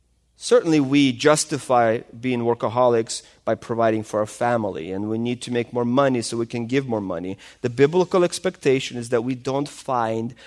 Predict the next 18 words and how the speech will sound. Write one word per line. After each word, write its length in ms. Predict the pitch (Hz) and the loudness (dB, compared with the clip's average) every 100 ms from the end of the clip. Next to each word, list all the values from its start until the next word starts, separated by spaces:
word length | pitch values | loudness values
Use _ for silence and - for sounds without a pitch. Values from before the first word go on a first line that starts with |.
| - - | -12 -2
our 200 | 120 123 | 0 0
identity 960 | 110 104 110 113 120 151 - 143 139 139 _ _ _ _ - | -2 -4 -4 -4 -2 -8 -6 -4 -4 -6 _ _ _ _ -12
in 220 | 95 90 | -10 0
work. 420 | 113 - - - _ _ _ _ _ _ - | 0 0 -10 -20 _ _ _ _ _ _ -14
We 60 | |
find 480 | - - 127 120 107 | -12 -6 -2 -2 -2
it 220 | 95 92 - _ _ _ | -4 -6 -10 _ _ _
in 140 | - 95 | -18 -16
Christ. 680 | - - - - - - _ _ _ _ _ _ _ - | -14 -16 -14 -16 -16 -20 _ _ _ _ _ _ _ -10
You 220 | 113 113 | -6 -2
are 220 | 107 101 - _ _ | 0 -2 -6 _ _
in 180 | 120 117 | -4 -4
Christ. 600 | - - - - - _ _ - | -8 -16 -16 -16 -20 _ _ -2
And 80 | 185 | 0
that's 140 | 208 | 2
really 120 | 240 | 2
the 80 | 196 | 2
fundamental 720 | 175 208 185 170 170 170 143 | 2 0 2 2 4 4 2